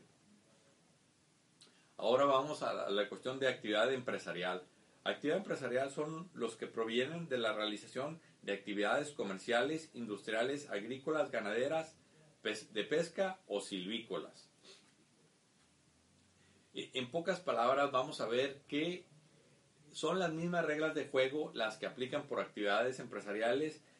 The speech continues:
y por, eh, honorarios o actividades profesionales.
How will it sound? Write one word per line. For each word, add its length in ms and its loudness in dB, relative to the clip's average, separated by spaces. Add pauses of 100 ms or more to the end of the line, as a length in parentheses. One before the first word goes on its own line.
(180)
y 160 0
por, 640 4
eh, 420 0 (840)
honorarios 720 2
o 160 2
actividades 480 2
profesionales. 800 -6